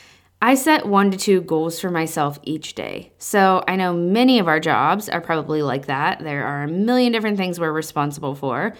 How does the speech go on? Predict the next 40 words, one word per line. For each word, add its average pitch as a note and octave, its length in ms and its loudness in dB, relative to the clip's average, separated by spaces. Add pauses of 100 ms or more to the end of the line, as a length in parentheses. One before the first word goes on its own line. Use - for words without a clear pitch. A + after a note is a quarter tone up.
So - 240 -4
just A#3+ 280 0
set E4+ 200 -2
one F#3 300 0
to F3+ 80 -2
two F#3 280 0
overall E3 520 2
goals A#3+ 420 2
for F#3+ 140 -4
yourself. E3+ 720 -4
What G#3 260 2
is B3+ 240 2
the A3 180 -2
most G3 500 2
important F#3 480 -4
thing B2 300 -6
or F3 200 -2
the F3 100 -2
two C#4 320 4
most G3 280 2
important D#3+ 400 -4
things D#3 240 -2
that E3 140 -6
you F3+ 180 -2
need F3+ 240 -4
to E3+ 80 -10
focus D#3 560 -6
on C#3+ 260 -4
today? - 420 -10 (220)
Again, E3+ 480 0 (100)
this - 140 -6
is F#3+ 100 -6
something F3+ 420 -2
that - 100 -2
you F3 100 -4
set - 420 -4
during D#3 340 -4
that C#3+ 320 -8
planning D3+ 440 -6
time - 460 -10